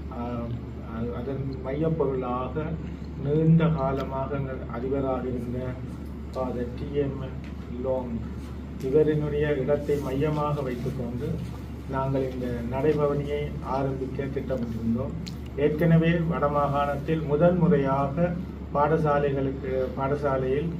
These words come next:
அஹ், ரெண்டாயிரத்தி பன்னிரெண்டாம் ஆண்டு எமது கல்லூரியே இந்த நடைபவனியை முதன் முதலாக இங்கு மேற்கொண்டிருந்தது. அஹ், நூற்றி எழுபத்தி ஐந்தாவது ஆண்டு நிறைவை முன்னிட்டு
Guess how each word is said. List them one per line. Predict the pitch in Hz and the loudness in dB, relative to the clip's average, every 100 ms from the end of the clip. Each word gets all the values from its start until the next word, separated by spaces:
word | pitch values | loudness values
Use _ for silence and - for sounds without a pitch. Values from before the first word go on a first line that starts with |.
| - - - - - | -6 -8 -10 -10 -8
அஹ், | 123 123 135 | -6 -4 -2
ரெண்டாயிரத்தி | 147 156 151 151 - - | 2 4 4 0 0 0
பன்னிரெண்டாம் | 143 165 170 165 160 139 | 4 8 10 10 8 4
ஆண்டு | 139 135 147 165 165 | 2 0 2 2 2
எமது | 139 151 | 0 2
கல்லூரியே | 135 131 139 139 135 143 156 - - - | 4 2 2 0 0 -2 -2 -4 -8 -8
இந்த | - 135 131 | -6 -2 0
நடைபவனியை | 156 160 147 143 139 139 147 143 - - - - - - - 139 | 2 4 2 2 -2 0 -2 -2 -6 -8 -10 -10 -8 -8 -8 -2
முதன் | 139 147 | 4 4
முதலாக | 143 135 131 127 127 | 4 2 2 2 0
இங்கு | 127 123 | -2 -2
மேற்கொண்டிருந்தது. | 120 127 117 123 113 113 113 110 110 - - - - - - - | 0 0 0 -2 -2 0 0 0 -4 -4 -8 -8 -10 -10 -8 -8
அஹ், | 123 | -4
நூற்றி | 131 170 170 185 | 2 4 6 8
எழுபத்தி | 160 165 175 170 175 | 8 8 6 6 6
ஐந்தாவது | 160 151 147 147 147 143 147 147 147 | 6 6 4 4 4 4 4 4 2
ஆண்டு | 131 135 139 135 | 0 -2 -2 -2
நிறைவை | 135 135 143 143 | 0 2 4 4
முன்னிட்டு | 135 123 117 - 160 | 2 -4 -4 -2 0